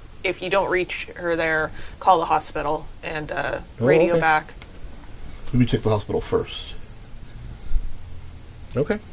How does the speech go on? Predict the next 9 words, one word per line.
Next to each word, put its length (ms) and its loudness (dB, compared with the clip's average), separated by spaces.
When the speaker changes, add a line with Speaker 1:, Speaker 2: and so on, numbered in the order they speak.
Speaker 1:
She 220 -4
was 240 -6
probably 420 8
gonna 200 2
go 160 0
home 300 -4
first. 520 -10
Speaker 2:
All 60 8
right, 180 8